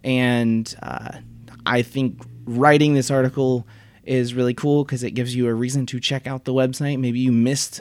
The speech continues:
a podcast or another article I wrote. And this coming Friday will be the third week, so make sure that you go back, check out the previous entries, keep an eye out on Friday for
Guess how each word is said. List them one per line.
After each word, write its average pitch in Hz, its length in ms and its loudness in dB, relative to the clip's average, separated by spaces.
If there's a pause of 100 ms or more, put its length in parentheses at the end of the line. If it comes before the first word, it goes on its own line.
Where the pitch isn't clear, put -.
a 117 100 -10
podcast 123 640 -4
or 120 100 -4
another 120 300 -4
article 120 440 -4
I 113 80 -4
wrote. 113 360 -4 (540)
And 139 240 2
this 175 200 0
coming 208 300 0
Friday 160 340 2
will 151 140 0
be 135 140 0
the 135 100 -2
third 151 640 0
week, 131 320 -4
so 135 300 -2
make 139 180 0
sure 190 180 -2
that 180 140 0
you 131 120 -2
go 135 200 2
back, 127 380 -2 (960)
check 196 160 0
out 208 100 0
the 175 80 -4
previous 160 420 -2
entries, 143 380 -2 (640)
keep 175 160 -2
an 165 100 0
eye 147 140 2
out 143 180 0
on 131 220 2
Friday 117 720 0 (220)
for 117 560 -4